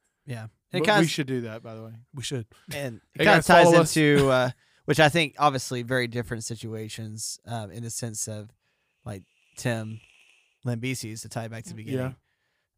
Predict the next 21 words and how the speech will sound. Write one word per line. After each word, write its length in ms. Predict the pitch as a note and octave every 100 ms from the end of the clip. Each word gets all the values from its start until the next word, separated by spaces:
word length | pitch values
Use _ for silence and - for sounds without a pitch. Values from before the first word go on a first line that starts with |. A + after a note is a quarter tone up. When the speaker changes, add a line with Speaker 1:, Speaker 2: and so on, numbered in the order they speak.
| -
Speaker 1:
Uh, 340 | G#2+ F2+ D2 G1+ _ _ _
you 120 | D3 B2
know, 160 | F#2
he, 320 | A#2+ C#3 C3+
he's 300 | A#2+ C3 B2
obviously 440 | C3 B2 A#2+ C3 A#2+
come 240 | B2+ A#2
forward 560 | A2 A#2 A2+ A2+ A2 A2 _ _ _ _ _ _ _ -
very 200 | A#2+ A#2+
apologetically. 920 | A2 A#2+ A2 G#2+ A2+ A2+ A#2 A2+ A2 - _ _ _ _ _ -
You 80 | A#2
know, 200 | G#2+ G#2 -
what 160 | A#2
he 120 | A#2
did 380 | A2+ A2+ A2 G#2+ _ -
was 600 | A#2+ A#2+ A2+ - - _ -
i-, 20 |
in 280 | C3 A#2 C#3+
a 120 | C3+ B2+
different 440 | C#3 A#2+ B2+ A2
way, 500 | A#2 B2+ A#2+ A2+ A#2+